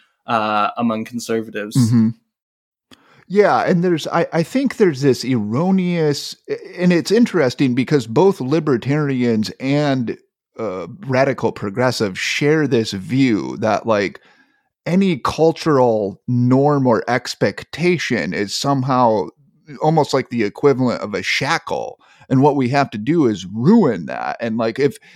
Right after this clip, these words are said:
Speaker 2: if you have sex role expectations,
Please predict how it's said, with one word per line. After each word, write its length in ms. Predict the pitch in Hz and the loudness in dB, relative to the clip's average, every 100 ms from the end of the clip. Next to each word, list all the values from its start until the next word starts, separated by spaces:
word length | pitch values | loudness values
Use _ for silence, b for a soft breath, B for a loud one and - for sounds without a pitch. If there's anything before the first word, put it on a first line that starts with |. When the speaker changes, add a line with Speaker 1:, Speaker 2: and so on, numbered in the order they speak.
| B | B
Speaker 2:
if 220 | 151 139 | -2 0
you 160 | 151 139 | 0 0
have 280 | 160 185 127 | 0 -2 -2
sex 400 | - 196 - - | -2 -2 -2 -4
role 320 | 117 90 71 | -2 -2 -4
expectations, 1200 | 90 - - 90 - - 80 - 78 - 214 - | -6 -8 -6 -6 -6 -8 -8 -8 -10 -10 -16 -18